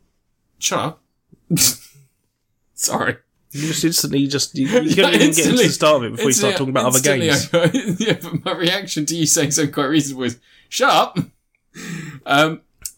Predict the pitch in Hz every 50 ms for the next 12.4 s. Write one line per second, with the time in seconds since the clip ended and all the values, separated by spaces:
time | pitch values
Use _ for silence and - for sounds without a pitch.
0 | _ _ _ - 220 214 240 254 233 254 240 220 202 202 185 170 170 170 156 139
1 | 131 127 120 117 113 - - 135 139 139 143 139 - - 165 160 160 127 127 139
2 | 143 147 151 - - 160 185 185 175 - 170 160 147 135 143 151 151 139 139 135
3 | 135 127 120 - 120 113 110 110 110 - - _ _ _ - - - - 135 120
4 | 117 113 113 110 107 104 104 - - _ _ _ - - - 135 120 113 107 101
5 | 95 98 101 104 113 - _ _ _ _ _ _ _ - 143 143 143 147 143 151
6 | 151 160 160 147 - - - - _ _ _ _ _ _ _ _ _ _ _ _
7 | _ _ - 165 156 - 165 165 - - 233 226 226 220 208 202 185 170 - 180
8 | 156 151 156 151 160 147 127 120 - 139 165 196 233 233 202 - 196 202 208 202
9 | 165 165 160 151 147 143 143 135 127 104 85 - - - _ _ _ - - 131
10 | 147 165 165 160 147 156 156 151 143 143 147 160 170 156 - 160 139 143 135 131
11 | 131 127 127 123 123 - - 120 117 120 117 - - 120 110 107 - 117 110 110
12 | 107 107 107 104 98 90 - -